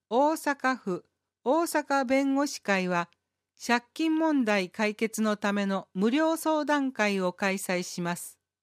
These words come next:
日時、十二月十一日土曜、十二日日曜、いずれも十時から十六時まで。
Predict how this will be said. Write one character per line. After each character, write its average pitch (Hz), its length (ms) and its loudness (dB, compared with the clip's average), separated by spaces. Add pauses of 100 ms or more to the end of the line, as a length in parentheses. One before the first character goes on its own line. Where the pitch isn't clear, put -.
(800)
日 269 340 0
時、 185 240 -6 (640)
十 320 280 2
二 339 120 0
月 311 340 0
十 277 340 0
一 262 220 -2
日 247 460 -2
土 226 180 4
曜、 233 460 2 (220)
十 302 260 0
二 320 180 4
日 277 520 2
日 240 420 0
曜、 190 380 2 (500)
い 247 100 -2
ず 269 180 -2
れ 269 140 4
も 254 280 2
十 302 280 0
時 240 140 -4
か 202 180 2
ら 175 240 0
十 262 300 0
六 254 280 0
時 202 160 -2
ま 175 180 -2
で。 151 200 -6